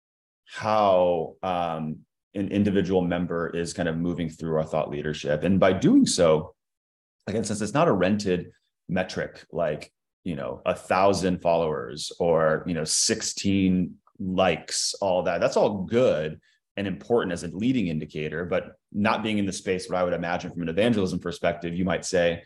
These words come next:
"I can't connect likes and follows to revenue, and that's a hard thing for me." And so I think those are all important leading indicators to get the owned relationship developed. So I would say s-, step one is,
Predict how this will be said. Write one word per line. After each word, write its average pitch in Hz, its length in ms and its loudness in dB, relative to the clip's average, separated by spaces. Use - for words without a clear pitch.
"I 98 120 4
can't 110 360 -4
connect 101 460 0
likes 87 360 -2
and 82 140 -6
follows 87 480 2
to 87 80 -8
revenue, 78 580 0
and 87 120 -4
that's 87 260 -4
a 82 60 -4
hard 87 340 -2
thing 104 300 -6
for 82 100 -10
me." 67 260 -12
And 110 180 4
so 107 540 8
I 101 80 2
think 127 180 2
those 123 160 6
are 120 60 8
all 113 100 6
important 101 260 0
leading 95 180 0
indicators 92 560 -4
to - 240 -6
get 92 260 -2
the - 100 0
owned 92 240 2
relationship 95 540 -2
developed. 90 400 2
So - 100 -6
I 110 80 4
would 143 120 4
say 95 80 -2
s-, - 260 -4
step 110 300 2
one 95 260 4
is, 85 300 -2